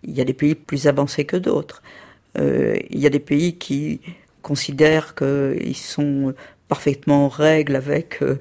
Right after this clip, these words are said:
la Convention, alors qu'ils sont loin, euh, de, de l'être. Et ce qui est très intéressant, c'est que, euh, lorsque, euh, à, à l'issue de l'examen d'un pays,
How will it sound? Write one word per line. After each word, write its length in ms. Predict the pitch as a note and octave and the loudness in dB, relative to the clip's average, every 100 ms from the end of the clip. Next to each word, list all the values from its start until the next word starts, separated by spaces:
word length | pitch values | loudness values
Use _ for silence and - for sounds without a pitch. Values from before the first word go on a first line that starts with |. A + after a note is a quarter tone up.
| A3+ - A3+ - | -6 -10 -14 -6
la 180 | - C3+ | -2 0
Convention, 760 | C#3 C#3+ C#3 C3+ - F#3 G3+ G#3+ B3 - - | 2 2 2 0 0 2 2 0 -6 -18 -6
alors 400 | C3+ C#3 C#3+ - | 0 2 0 -4
qu'ils 180 | - B2+ | -10 -8
sont 280 | - - C3+ | -6 -2 0
loin, 360 | C3+ D#3 E3 F3 - - _ - | 2 4 4 2 -12 -20 _ -6
euh, 200 | - C3+ D3 D#3+ | -2 -2 -4 -4
de, 680 | D3 C#3+ D3 - G1+ - G#2+ | -2 0 0 0 -2 -2 -2
de 80 | C#3+ | 0
l'être. 520 | C#3+ C#3+ F#3 A#3 - - - - - - | 2 6 8 6 2 -12 -18 -18 -10 -4
Et 80 | |
ce 120 | D#3+ - | -2 0
qui 100 | F#3 | 0
est 120 | - _ | -2 _
très 180 | - A3 | 2 4
intéressant, 640 | F#3+ F3 E3 - A3+ A#3 | 6 4 4 2 0 2
c'est 300 | A#3 - F3+ | 0 0 0
que, 500 | F3 - F#3 F#3 F3 E3+ - - _ - | -2 -2 4 6 4 0 -18 -20 _ -4
euh, 180 | D3 D3+ | -2 -2
lorsque, 640 | - E3+ F3+ F3+ - - F#3+ | 0 2 2 0 -8 -4 4
euh, 840 | F#3+ F3+ E3+ - - C#3+ C#3+ C#3+ E3+ G#3 - - | 6 6 4 0 0 0 2 -2 -6 -16 -18 -6
à, 140 | - D3 - | 0 0 2
à 80 | C#3+ | -2
l'issue 420 | D3+ - - F#3 | -2 -6 -2 -2
de 80 | D3+ | 0
l'examen 460 | D#3 D#3 D3+ D#3+ | 0 2 2 0
d'un 140 | D#3+ D3 | 2 0
pays, 440 | D#3 D#3 D#3 D#3 | 0 -2 -2 -6